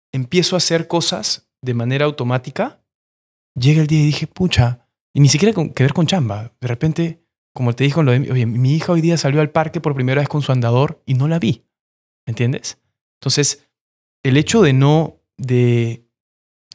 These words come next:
¿sabes qué? En verdad, no es un tema de falta de tiempo, es un tema de falta de claridad de las prioridades que uno tiene. Y, y, y para mí es esa la, la herramienta, por así decirlo, que uso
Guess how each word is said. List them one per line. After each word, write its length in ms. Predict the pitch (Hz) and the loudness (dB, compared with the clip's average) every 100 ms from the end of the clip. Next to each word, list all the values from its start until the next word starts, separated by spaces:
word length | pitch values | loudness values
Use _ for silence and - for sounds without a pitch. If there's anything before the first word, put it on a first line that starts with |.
| - | -6
¿sabes 280 | - 147 143 | 0 0 0
qué? 100 | 156 | 2
En 100 | 147 | 2
verdad, 300 | 120 135 143 | 2 0 0
no 140 | 156 | 0
es 100 | 160 | 0
un 80 | 170 | 0
tema 220 | 165 170 | 0 2
de 80 | 143 | 2
falta 280 | - 135 135 | 0 -2 -2
de 60 | 120 | -4
tiempo, 560 | 123 120 120 - 302 _ _ _ _ _ _ _ _ | -2 -2 -2 -4 -8 _ _ _ _ _ _ _ _
es 220 | 127 120 | -2 0
un 100 | 135 | 0
tema 340 | 123 135 131 131 | 0 2 2 2
de 180 | 120 117 | 0 -2
falta 340 | - 120 123 | -4 -4 0
de 140 | 123 | -2
claridad 500 | 123 120 113 110 123 _ _ - | 0 -2 -2 -4 -6 _ _ -12
de 140 | 123 | -8
las 100 | 110 | -8
prioridades 400 | - 113 113 110 | -8 -6 -6 -8
que 100 | - | -8
uno 140 | 113 113 | -10 -10
tiene. 260 | 101 101 _ _ _ _ _ - | -12 -16 _ _ _ _ _ -14
Y, 300 | 113 110 - | -8 -8 -8
y, 480 | 131 120 117 113 - _ _ | -4 -2 -2 -4 -8 _ _
y 120 | 123 | -8
para 220 | - 123 120 | -2 0 2
mí 220 | 139 147 | 4 4
es 140 | 135 | 2
esa 280 | 143 - 139 | 0 0 0
la, 340 | 135 120 - _ | -2 -6 -8 _
la 180 | - 127 | -6 -2
herramienta, 600 | 123 127 123 135 131 143 | -2 -4 -2 -2 -4 -6
por 120 | 135 | -8
así 140 | 120 123 | -6 -4
decirlo, 320 | 120 120 127 | -4 -4 -8
que 100 | 120 | -6
uso 540 | 120 123 - 135 - | -6 -6 -4 -6 -8